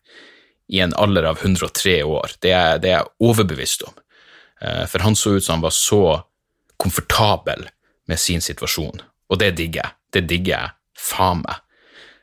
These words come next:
Eh, så, eh, til tross for at han, eh, tydeligvis har, eh,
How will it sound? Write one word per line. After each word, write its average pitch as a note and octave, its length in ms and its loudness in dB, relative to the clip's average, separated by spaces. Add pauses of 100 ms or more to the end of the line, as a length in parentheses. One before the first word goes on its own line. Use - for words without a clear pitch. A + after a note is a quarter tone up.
Eh, D#2+ 920 -4 (340)
så, G2+ 220 2
eh, G2 240 4
til - 100 -6
tross F3+ 200 4
for C#3 100 4
at A#2+ 120 0
han, A#2 160 6
eh, A2 160 4
tydeligvis A2 440 2
har, G2 200 4
eh, F#2 340 2